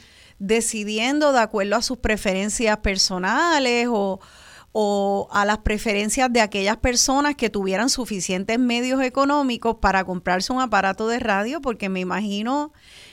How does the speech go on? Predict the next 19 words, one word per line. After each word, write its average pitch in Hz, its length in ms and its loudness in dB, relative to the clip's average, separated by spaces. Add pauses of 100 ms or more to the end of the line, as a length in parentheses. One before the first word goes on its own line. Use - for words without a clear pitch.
(140)
que, 208 400 0
eh, 196 200 -2
al 190 180 0
principio, 220 1040 -4 (540)
como 202 240 0
en 190 80 -2
esa 196 260 0
década 214 360 0
de 220 80 0
los 220 200 -4
veinte, 269 380 -2
que 226 100 -6
tener 196 360 -4
un 254 140 -2
radio 254 500 2
era 226 340 0 (160)
un 196 220 0
lujazo, 190 580 4
¿verdad? 175 460 -2